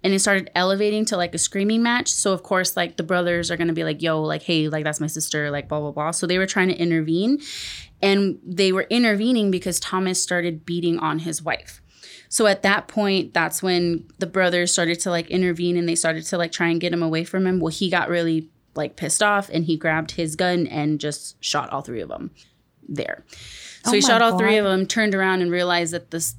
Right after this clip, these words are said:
Speaker 1: the wife was still there, like, watching everything. So he tried to kill her too, but got her in the cheek 'cause she started to run away. And then, like, sh-, he thought she was dead, but she survived. And then he, like, took off pretty much. So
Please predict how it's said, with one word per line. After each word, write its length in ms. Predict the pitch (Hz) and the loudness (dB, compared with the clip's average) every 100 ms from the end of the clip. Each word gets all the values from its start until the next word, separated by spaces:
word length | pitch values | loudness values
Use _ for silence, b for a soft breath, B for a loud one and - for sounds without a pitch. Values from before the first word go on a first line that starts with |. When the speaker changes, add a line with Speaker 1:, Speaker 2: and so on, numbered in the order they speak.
| - | -4
Speaker 1:
the 400 | 160 156 151 156 - | 0 2 0 -4 -10
wife 420 | 147 185 185 180 | 0 2 2 0
was 140 | 185 - | -2 0
still 260 | - 160 | 0 0
there, 280 | 160 180 165 | 2 4 4
like, 200 | 147 143 | 2 0
watching 320 | 175 175 175 | 0 2 2
everything. 280 | 165 160 160 | 2 0 0
So 140 | 165 175 | 0 -2
he 100 | 165 | -2
tried 220 | 185 165 | -2 -2
to 60 | |
kill 220 | 165 175 165 | -4 -4 -4
her 140 | 156 | -4
too, 440 | - 254 226 185 170 | -2 2 4 2 0
but 220 | - - - | -2 -2 -2
got 180 | 160 | 0
her 80 | 165 | 0
in 120 | 156 | 0
the 60 | 147 | 0
cheek 380 | - 208 175 - | 0 0 0 -2
'cause 120 | 165 | -4
she 140 | - | -2
started 320 | 160 165 156 151 | -2 -2 -2 -4
to 120 | 170 | -2
run 140 | 160 | -2
away. 480 | 160 170 180 151 151 | 0 0 2 2 0
And 240 | 156 170 156 | -2 -2 -2
then, 460 | 143 147 143 160 _ - | -2 0 -2 -4 _ -6
like, 200 | 165 131 - _ _ - | -4 -4 -10 _ _ -6
sh-, 240 | - - | -4 -2
he 80 | 196 | 0
thought 220 | 170 151 | 2 2
she 120 | - | 0
was 200 | 156 156 | 0 -2
dead, 360 | 160 170 143 156 B B B B | 0 0 0 -4 B B B B
but 240 | 160 165 | -4 -2
she 140 | - 175 | 0 0
survived. 460 | 180 170 160 156 | -2 0 2 2
And 120 | 156 151 | 0 0
then 120 | 147 | 0
he, 180 | 160 147 | 0 -2
like, 360 | 139 - - | -2 -8 -10
took 200 | - 156 | -6 -4
off 300 | - - - - _ | -4 -8 -14 -20 _
pretty 200 | - 90 | -10 -8
much. 300 | 82 - - _ _ - - - | -8 -8 -14 _ _ -20 -20 -6
So 340 | - 233 233 | 0 4 4